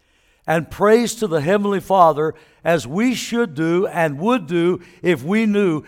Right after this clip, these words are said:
what he knows. Are you with me? I saw those glazed eyes. Let me say that again.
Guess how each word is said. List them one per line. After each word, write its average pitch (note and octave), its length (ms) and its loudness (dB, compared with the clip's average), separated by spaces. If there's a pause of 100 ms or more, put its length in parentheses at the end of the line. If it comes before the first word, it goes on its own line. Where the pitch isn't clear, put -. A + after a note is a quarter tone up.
(120)
what F3 180 0
he G3+ 180 -2
knows. G2+ 540 -6 (1600)
Are C3+ 80 -2
you B2+ 80 -4
with D3+ 240 -6
me? F#3 160 -16 (1800)
I C#3+ 120 -6
saw F3+ 280 2
those C3 260 -4
glazed B2 460 -6
eyes. G#2+ 460 -12 (1700)
Let C#3+ 80 -6
me E3 40 -6
say F#3+ 240 2
that F3 220 4
again. D3+ 380 -2